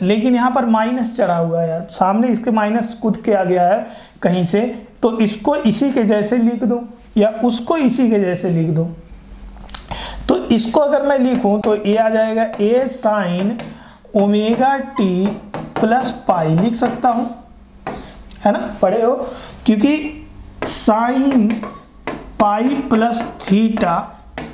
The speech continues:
pi plus theta, ये अगर थोड़ा सा भी mathematics पढ़े हो तो pi plus theta इस coordinate में आ जाएंगे, और इसमें जो sin होता है, अ, sin, अ, इसमें actually negative होता है, तो minus sin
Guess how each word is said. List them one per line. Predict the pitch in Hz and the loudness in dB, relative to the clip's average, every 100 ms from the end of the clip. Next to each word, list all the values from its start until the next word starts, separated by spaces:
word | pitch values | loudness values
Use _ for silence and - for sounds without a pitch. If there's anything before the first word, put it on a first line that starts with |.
| - - | -16 -2
pi | 196 196 214 | 0 2 0
plus | 208 202 247 - - - - - - - | 2 2 0 -6 -16 -20 -20 -20 -20 -2
theta, | - 180 170 160 170 | 0 2 2 2 4
ये | 190 170 - - - - | 2 -2 -12 -18 -8 0
अगर | 180 196 | 2 2
थोड़ा | - 214 | 2 2
सा | 220 226 | 2 2
भी | 214 | 2
mathematics | 214 196 208 202 208 | 2 2 0 0 -2
पढ़े | - 202 | -2 0
हो | 190 185 | 2 0
तो | 190 214 - | -2 -4 0
pi | 202 214 | 0 0
plus | 240 247 226 214 | 0 0 0 0
theta | 208 196 208 208 | -2 0 0 2
इस | 214 | -2
coordinate | - 202 196 208 208 | 0 0 2 2 2
में | 208 | 2
आ | 208 | 2
जाएंगे, | 208 208 220 247 - - - | 2 0 0 -4 -10 -20 -4
और | 202 196 - 226 | 0 0 0 0
इसमें | 220 240 262 | 2 2 2
जो | 247 240 | 0 -2
sin | - 202 190 240 | -2 -2 0 2
होता | 226 185 180 214 | 2 0 0 0
है, | 208 175 180 - - - - - | 0 0 -4 -8 -20 -20 -12 -2
अ, | 196 | -2
sin, | 185 190 196 220 226 - - - - - - | 0 0 2 0 -2 -8 -20 -14 -14 -4 0
अ, | 175 175 - | 2 2 0
इसमें | 185 156 180 190 220 | -2 0 0 0 -2
actually | 202 - 180 190 | -4 0 2 4
negative | 208 226 233 254 | 4 2 2 0
होता | 240 254 | 0 -2
है, | 254 | -4
तो | 240 | 0
minus | 196 190 196 226 226 | 0 2 0 0 0
sin | 214 175 196 | -2 0 -2